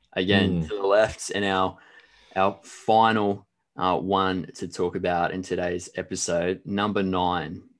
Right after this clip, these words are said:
Speaker 1: the ghosts.
Speaker 2: The ghosts. Well, this is,
Speaker 1: Yeah.
Speaker 2: again, typical from dating.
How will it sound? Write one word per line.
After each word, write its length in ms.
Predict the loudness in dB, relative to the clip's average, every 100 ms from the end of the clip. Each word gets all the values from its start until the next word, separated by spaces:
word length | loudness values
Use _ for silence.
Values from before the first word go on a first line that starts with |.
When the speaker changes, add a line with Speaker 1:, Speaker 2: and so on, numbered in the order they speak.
| _ _ _
Speaker 1:
the 100 | -6
ghosts. 840 | -2 0 0 -4 -12 -10 -10 -12 -2
Speaker 2:
The 100 | 0
ghosts. 640 | 2 4 4 4 2 0 4
Well, 240 | 6 8
this 240 | 6 4
is, 220 | 0 -2 -4
Speaker 1:
Yeah. 80 | -2
Speaker 2:
again, 460 | 2 2 0 -2 -6
typical 460 | 0 0 2 0 0
from 240 | 0 -4
dating. 480 | 0 2 4 2 0